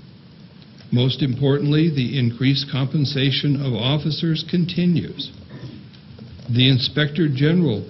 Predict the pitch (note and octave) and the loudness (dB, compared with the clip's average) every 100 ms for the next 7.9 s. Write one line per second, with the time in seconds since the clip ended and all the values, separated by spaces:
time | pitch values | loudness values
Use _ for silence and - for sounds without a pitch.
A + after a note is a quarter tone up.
0 | - - - - - - C3 A#2+ A#2+ D3 | -14 -20 -20 -20 -14 -4 0 0 0 -2
1 | D3 D3+ A#2 A#2 - C3+ D3 C#3 D3 C#3+ | 0 0 0 -6 -4 0 0 0 -4 -4
2 | C#3 C#3 C3 C#3 D#3+ A2+ - - - - | -2 0 0 0 0 -2 -6 -12 -18 -20
3 | - - - - - - - - - B2+ | -20 -20 -20 -20 -20 -20 -20 -14 -6 -4
4 | B2 D3+ C3+ B2 F#3+ G3 F#2+ - - - | 0 4 4 4 4 2 -2 -10 -18 -20
5 | - - - - - - - - - - | -20 -20 -20 -20 -20 -18 -18 -16 -16 -16
6 | - - D3 C#3+ - D#3 D#3+ D3 - - | -14 2 2 2 2 4 6 4 0 6
7 | F#3 F#3 F3 D#3+ C3 C3 D3+ E3+ - | 6 6 6 6 6 4 2 2 0